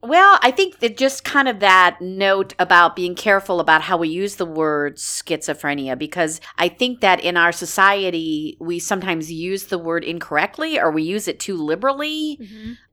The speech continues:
Speaker 2: We've talked about that with other things. We've talked about
Speaker 1: Yeah.
Speaker 2: that with O C D. We've talked about that with bipolar. There are a lot of disorders that have kind of been taken into the public consciousness and twisted a little bit.
Speaker 1: Exactly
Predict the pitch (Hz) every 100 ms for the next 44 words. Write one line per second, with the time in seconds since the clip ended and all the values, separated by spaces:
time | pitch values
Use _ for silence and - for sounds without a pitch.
0 | _ 311 - 480 466 349 330 240 220 247
1 | - 196 190 196 185 185 180 190 185 220
2 | 208 - 190 196 190 185 175 170 170 160
3 | - 165 - 254 247 240 220 208 - 165
4 | 175 180 160 - 160 - 160 - 156 -
5 | - 220 220 214 208 202 202 196 _ 214
6 | 339 349 254 196 190 202 196 170 160 -
7 | 185 175 - 190 185 160 151 - 165 175
8 | 175 - 180 165 170 160 - 190 180 175
9 | 175 170 170 190 175 - - 175 180 175
10 | - 165 160 151 - 190 - - - 320
11 | 349 - 233 - - 151 147 143 - 78
12 | 156